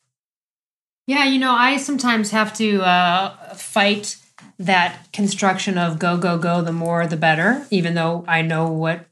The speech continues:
we're talking about. And I had it happen to me today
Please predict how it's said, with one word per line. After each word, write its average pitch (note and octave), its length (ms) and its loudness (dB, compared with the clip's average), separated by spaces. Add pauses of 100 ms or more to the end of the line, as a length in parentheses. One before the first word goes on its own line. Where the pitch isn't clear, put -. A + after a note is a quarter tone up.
we're E3+ 180 -6
talking E3 400 0
about. G3 420 2 (280)
And F#3 220 0
I F3+ 120 2
had G3 280 2
it F#3 80 -2
happen G3 240 2
to F#3+ 80 -2
me G3 80 2
today G3 540 0